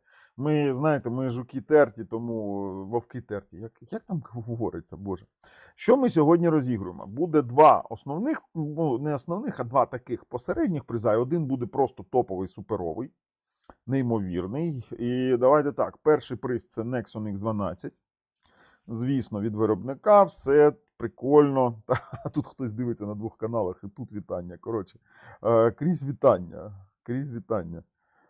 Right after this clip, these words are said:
Е, ні, не Т В Бокс, не Віскарик. От, от зараз, зараз ще, зараз ви до-, дізнаєтесь. Привіт, алоха, hello, bonjour, guten Tag.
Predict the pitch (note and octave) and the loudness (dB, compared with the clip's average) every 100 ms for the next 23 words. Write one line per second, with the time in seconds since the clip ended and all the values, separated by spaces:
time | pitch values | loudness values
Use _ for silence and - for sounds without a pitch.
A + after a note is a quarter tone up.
0 | _ - A#2 A#2 A#2 A#2 B2 D3+ E3+ E3+ | _ -4 2 4 6 6 4 2 2 2
1 | C3+ A#2 C#3 D3 E3 D#3+ D#3+ D3 D#3+ C#3+ | 0 -4 -6 -4 0 0 0 2 4 6
2 | F#2+ - B2 C3+ D3 D#3+ - - D#3+ C#3+ | 4 0 -12 -8 -6 -6 -8 4 10 10
3 | A2 G2+ G2 C3 C3 D#3 D#3 F3 G#3 G#3+ | 10 4 -2 -4 -4 -12 -12 0 6 6
4 | F#3 D3+ F3 F3+ E3+ C#3 - - D3 C3+ | 6 4 6 8 8 4 -6 -4 0 2
5 | G#2+ G2+ F#2+ F2+ D2 - - _ _ _ | 2 0 -2 -6 -8 -14 -20 _ _ _
6 | _ _ - G#2 G#2 D#3 D#3 C#3 C3 C#3 | _ _ -14 -6 2 4 4 0 -4 -2
7 | C3 A#2 A2 G2+ G2 B2+ A2+ G#2 G#2+ F#2+ | 0 -2 -6 -14 -10 -10 -10 -14 -18 -18
8 | D2+ C#2 - _ _ _ _ _ _ _ | -20 -20 -20 _ _ _ _ _ _ _
9 | - _ G2+ A#2 A#2+ B2 G2 D#2+ B1 - | -20 _ -12 -8 -2 0 0 -2 -10 -16
10 | - G#2 A#2+ - A2+ A#2+ A2+ A2 - A2+ | -8 -6 -4 -2 0 0 0 -4 -2 -2
11 | A2+ G2 G#2 G2+ A2 F2+ G#2 G#2 G2+ | 0 -2 -4 -6 -8 -8 -12 -10 -6